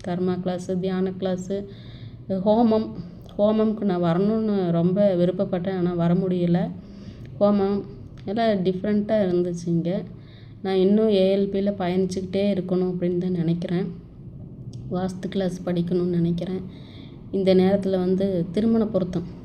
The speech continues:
திருமண பொருத்தம் நான் ரெண்டு, மூணு பேர்த்துக்கு பார்த்து சொன்னேன். ம், கரெக்டா இருக்குதுன்னு தான் சொன்னாங்க.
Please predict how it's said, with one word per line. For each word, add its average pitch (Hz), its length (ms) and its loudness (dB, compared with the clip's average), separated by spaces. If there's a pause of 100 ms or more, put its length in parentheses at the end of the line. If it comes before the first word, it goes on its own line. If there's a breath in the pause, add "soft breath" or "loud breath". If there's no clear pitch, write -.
திருமண 226 360 0
பொருத்தம் 208 460 0 (920 loud breath)
நான் 190 100 0
ரெண்டு, 190 220 6
மூணு 196 180 4
பேர்த்துக்கு 196 520 4
பார்த்து 185 380 -2
சொன்னேன். 196 540 0 (600)
ம், 180 260 -2 (100)
கரெக்டா 185 240 -6
இருக்குதுன்னு 190 540 -2
தான் 196 80 -8
சொன்னாங்க. 185 440 -2